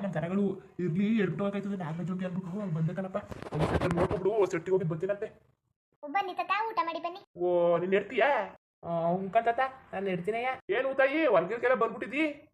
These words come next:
Speaker 1: ಏ ಅಪ್ಪ, ಆಮೇಲೆ ಅಮ್ಮವ್ರೆಲ್ಲ ಜನ ಆಚೆಗೆ ಹೋಗಿದ್ರಂತೆ, ಅದಕ್ಕೆ ಊಟ ತಗೋ ಬಂದವಳೆ. ಬಾ ತಾತ, ಮೊದ್ಲು ಊಟ ಮಾಡು ಬಾ.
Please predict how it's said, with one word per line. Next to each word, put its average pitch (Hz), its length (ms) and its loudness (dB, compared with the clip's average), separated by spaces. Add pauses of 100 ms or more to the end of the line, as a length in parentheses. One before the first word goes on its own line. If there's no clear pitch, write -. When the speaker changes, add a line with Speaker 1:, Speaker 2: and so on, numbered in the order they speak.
(140)
Speaker 1:
ಏ 170 120 -2
ಅಪ್ಪ, 185 260 2
ಆಮೇಲೆ 233 460 4
ಅಮ್ಮವ್ರೆಲ್ಲ 233 440 4
ಜನ 220 200 0
ಆಚೆಗೆ 196 200 2
ಹೋಗಿದ್ರಂತೆ, 226 440 0
ಅದಕ್ಕೆ 233 240 2
ಊಟ 208 220 0
ತಗೋ 220 160 -2
ಬಂದವಳೆ. 226 380 0 (200)
ಬಾ 185 160 2
ತಾತ, 220 160 0
ಮೊದ್ಲು 220 240 2
ಊಟ 226 120 2
ಮಾಡು 233 180 2
ಬಾ. 262 80 6